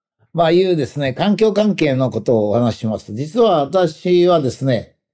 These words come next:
えー、専門は物理っていうか、学問は物理ですね。か、専門っつったらやっぱり資源材料工学っつってるんですけど、まあ、そういった資源とか材料とかいったものに関するものなんですね。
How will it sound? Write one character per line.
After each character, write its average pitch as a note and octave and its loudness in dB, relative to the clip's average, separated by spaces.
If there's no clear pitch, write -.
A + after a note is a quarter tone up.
え B2+ 0
ー、 - -4
専 G3+ 2
門 B3 2
は A#3 4
物 G#3+ 0
理 E3 4
っ - -8
て C#3+ -4
い - -4
う - -6
か、 C3 0
学 D#3+ -4
問 B3 0
は F#3 0
物 C3 -6
理 G#2 -4
で F#2 -10
す B2 -6
ね。 B2+ -4
か、 - -6
専 A3+ -2
門 C4 -2
っ - -4
つ - -14
っ - -20
た F#3+ -2
ら D#3+ 0
や D3+ -6
っ D#3 -14
ぱ F3 -2
り C#3+ 0
資 - -8
源 G3+ 0
材 G3 0
料 G3 -2
工 F3 0
学 C3+ -2
っ - -20
つ - -20
っ - -20
て A#2 0
る G#2 -2
ん - -4
で G2 -6
す - -18
け A#2 -4
ど、 G2+ 0
ま C#3 -2
あ、 - -20
そ D#3 0
う - 4
い D#3 0
っ - -18
た D3 -2
資 - -6
源 F3 0
と A#2 -6
か A2 -4
材 D3 0
料 E3+ 2
と - -14
か - -8
い G2 -8
っ - -18
た A2 -8
も C3 -2
の G#3 2
に D3+ 0
関 A2+ -2
す A2 -4
る G#2+ -2
も G2 -6
の - -12
な E2+ -14
ん D#2+ -14
で - -18
す C3 -6
ね。 C#3 -4